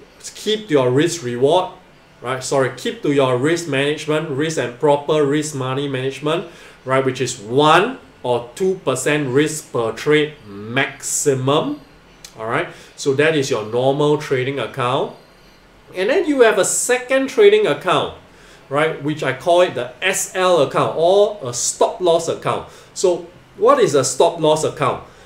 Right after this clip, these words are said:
The main purpose of, okay, before I go to that, this stop loss account,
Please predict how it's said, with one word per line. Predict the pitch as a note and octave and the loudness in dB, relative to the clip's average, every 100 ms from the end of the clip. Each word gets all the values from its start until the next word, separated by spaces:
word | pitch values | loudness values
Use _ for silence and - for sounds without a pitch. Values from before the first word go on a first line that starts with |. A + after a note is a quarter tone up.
| - | -8
The | D#3+ D#3+ | -2 -2
main | F3 G3+ B3+ D4 D4+ | 4 6 6 2 0
purpose | - G3+ G3+ G#3+ G#3+ | 2 2 4 2 4
of, | C#3 - - C#3+ | 0 -2 -10 -10
okay, | - | -8
before | G#2+ - D#3 F3+ | -8 -6 -4 -2
I | |
go | C3+ | -2
to | A#2+ | -2
that, | G#2+ F#2 - - - - - | -4 -8 -12 -20 -20 -20 -14
this | F#3 B3+ - | -6 -2 0
stop | - A3+ | 2 4
loss | A3+ A3 | 6 6
account, | F#3 F3+ E3 E3+ E3+ | 6 4 2 2 -2